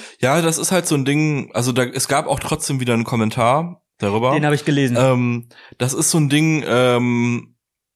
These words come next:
Speaker 1: es kommt da auch immer drauf an, aus welcher Perspektive man das sieht und Fan, und von welchem Verein man Fan ist. Also,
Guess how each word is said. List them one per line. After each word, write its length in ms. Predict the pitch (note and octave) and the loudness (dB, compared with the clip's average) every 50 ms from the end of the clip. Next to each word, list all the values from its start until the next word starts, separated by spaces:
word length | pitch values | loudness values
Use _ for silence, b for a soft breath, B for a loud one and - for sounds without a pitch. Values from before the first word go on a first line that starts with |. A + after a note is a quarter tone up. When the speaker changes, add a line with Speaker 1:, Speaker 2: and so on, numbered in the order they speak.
| _ | _
Speaker 1:
es 120 | - C3 - | -8 -6 -2
kommt 240 | - D3+ D3+ D3 D3+ | -2 -2 0 0 0
da 60 | A#2+ | 2
auch 180 | G#2 A#2+ A#2+ | 2 2 0
immer 160 | C3+ C3 B2+ A#2 | 0 0 0 0
drauf 220 | A#2 A2+ G2+ - | 0 -2 -4 -4
an, 140 | D2+ A2+ A#2+ | -2 -2 0
aus 140 | A#2 A2+ - | -2 -2 -2
welcher 180 | A2+ A2 A#2+ A#2 | -4 -4 -2 0
Perspektive 540 | - A2+ A2 - - - - - A2 A2 | 0 0 -2 -4 -8 -12 -10 -6 -4 -2
man 160 | G#2+ G#2 G2+ G2+ | -2 0 -2 -2
das 180 | G#2 G#2 - | -4 -6 -6
sieht 160 | - A2 G2+ | -8 -8 -8
und 140 | - - G#2 | -8 -8 -8
Fan, 400 | - - A2+ G#2+ G#2 - A#2 - - | -6 -4 -4 -4 -6 -6 -12 -18 -14
und 200 | - G#2+ A2 - | -12 -10 -10 -8
von 120 | - A2 | -6 -4
welchem 220 | G#2 G#2+ G#2+ A2 G#2+ | -4 -4 -4 -6 -8
Verein 300 | - - E2 G2 G#2 G2+ | -8 -8 -6 -6 -6 -6
man 140 | G2 F#2+ F#2+ | -8 -10 -10
Fan 280 | - - F#2 - F2 | -12 -12 -12 -12 -12
ist. 160 | - - - | -14 -16 -14
Also, 380 | - - G2 G2 G2+ G2 G2+ B | -12 -12 -10 -8 -8 -8 -10 B